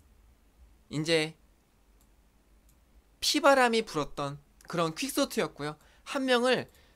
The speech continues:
개, 개, 전체적인 요약은 이렇습니다. 한 명을 랜덤하게 선정해서 살살 이렇게 약을 올려요. 그럼 얘가 화나죠? 화가 나겠죠? 약 올리는데 화나죠?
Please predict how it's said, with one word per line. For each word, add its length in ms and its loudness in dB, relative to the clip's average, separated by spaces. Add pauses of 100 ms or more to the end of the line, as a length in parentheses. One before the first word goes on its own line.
(160)
개, 280 -2
개, 240 -12
전체적인 800 -4
요약은 300 0
이렇습니다. 340 -12
한 140 -6
명을 340 -2 (280)
랜덤하게 640 0
선정해서 600 -6 (260)
살살 800 -8
이렇게 220 -6
약을 200 -2
올려요. 380 -8 (300)
그럼 140 -4
얘가 100 -2
화나죠? 400 -2 (160)
화가 180 -4
나겠죠? 320 -8 (800)
약 140 -2
올리는데 300 -2
화나죠? 520 -4